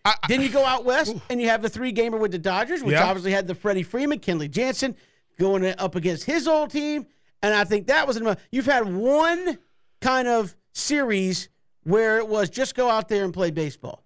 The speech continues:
Speaker 2: San Diego took two out of two on the road against a great team. So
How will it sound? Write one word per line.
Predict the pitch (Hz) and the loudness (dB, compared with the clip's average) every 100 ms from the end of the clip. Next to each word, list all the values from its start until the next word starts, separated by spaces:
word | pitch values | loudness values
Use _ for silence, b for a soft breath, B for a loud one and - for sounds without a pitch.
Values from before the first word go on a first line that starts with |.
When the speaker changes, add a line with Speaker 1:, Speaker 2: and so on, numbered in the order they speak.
| _ | _
Speaker 2:
San | - 190 180 | -2 0 0
Diego | 170 139 - - _ - | -2 -4 -8 -16 _ -4
took | 196 160 | -4 -2
two | 208 196 | -2 2
out | 185 | 0
of | 175 | -2
two | - 185 175 | -2 0 0
on | 170 | -2
the | 170 | -2
road | 160 165 160 | 0 0 0
against | 156 151 | -4 -4
a | 143 | -4
great | 139 135 | -4 -6
team. | - - _ _ _ _ _ _ | -10 -14 _ _ _ _ _ _
So | - 226 214 190 | 0 2 2 -2